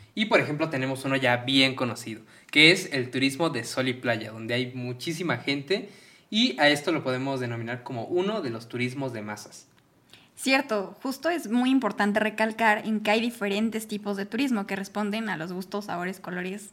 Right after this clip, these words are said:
Speaker 2: necesidades que tenga la persona.
Speaker 1: Exacto.
Speaker 2: Por ejemplo, el turismo gastronómico, si quieres ir a probar ahí comidita y
Speaker 1: Es mi
Speaker 2: saber
Speaker 1: favorito.
Speaker 2: como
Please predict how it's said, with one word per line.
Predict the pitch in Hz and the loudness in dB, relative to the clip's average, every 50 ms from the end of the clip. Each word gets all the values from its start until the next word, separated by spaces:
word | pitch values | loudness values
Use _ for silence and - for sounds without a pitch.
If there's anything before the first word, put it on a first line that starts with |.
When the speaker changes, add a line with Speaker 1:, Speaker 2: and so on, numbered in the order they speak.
| _ - | _ -4
Speaker 2:
necesidades | 214 190 196 214 208 220 214 208 190 185 185 190 254 - | -2 -2 0 0 0 0 2 4 4 4 4 4 0 -2
que | - 160 | -6 -8
tenga | - - 147 180 180 185 | -6 -4 -6 -2 0 0
la | 185 170 170 - | 2 2 0 -2
persona. | - 233 - 302 294 240 - - - - | -4 -4 0 2 2 2 2 -2 -10 -18
Speaker 1:
Exacto. | - - - 117 - - | -14 -10 -10 -10 -10 -2
Speaker 2:
Por | - 208 214 214 | 6 8 8 8
ejemplo, | 220 240 220 220 202 214 233 233 | 8 4 2 4 4 6 6 6
el | 240 233 202 180 | 6 4 2 2
turismo | - 196 190 214 220 220 202 | 0 0 0 0 2 0 0
gastronómico, | 190 175 - - - - 208 220 240 240 220 202 202 - 190 240 | 0 0 -2 -4 -4 -2 0 2 2 2 0 -2 -4 -4 -6 -6
si | 285 - - | -6 -8 -10
quieres | - 190 190 208 - | -8 -8 -8 -6 -8
ir | - 208 | -8 -8
a | 208 | -8
probar | 208 190 190 190 190 | -8 -6 -6 -4 -4
ahí | 196 202 | -4 -6
comidita | 196 202 - 202 202 196 190 202 247 269 - - - 269 247 247 226 | -6 -8 -8 -6 -6 -4 -4 -4 -4 -4 -6 -6 -4 -4 -2 -2 -2
y | 214 | -4
Speaker 1:
Es | 208 | -4
mi | - 294 | -4 -2
Speaker 2:
saber | 302 202 208 196 | 2 2 2 2
Speaker 1:
favorito. | 208 208 220 214 - | 2 2 0 -2 -2
Speaker 2:
como | 240 214 202 190 185 185 180 190 - - | -4 -4 -4 -4 -4 -4 -6 -6 -10 -14